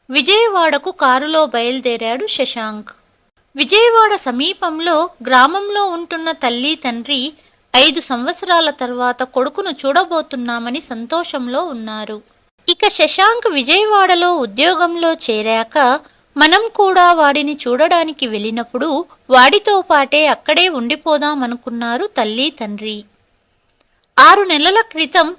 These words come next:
రాధాకృష్ణ గారి ఆరోగ్యం బాగాలేనందున భార్య రేవతితో కలిసి ఒక గవర్నమెంట్ హాస్పిటల్కి డాక్టర్ వద్ద చూయించుకోవడానికి వెళ్ళారు.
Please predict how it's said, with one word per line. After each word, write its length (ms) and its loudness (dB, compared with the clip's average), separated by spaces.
రాధాకృష్ణ 840 2
గారి 280 2
ఆరోగ్యం 600 0
బాగాలేనందున 1080 -2
భార్య 420 6
రేవతితో 640 2
కలిసి 560 -4
ఒక 160 2
గవర్నమెంట్ 760 -2
హాస్పిటల్కి 1000 -2
డాక్టర్ 380 4
వద్ద 420 -2
చూయించుకోవడానికి 920 -2
వెళ్ళారు. 640 -6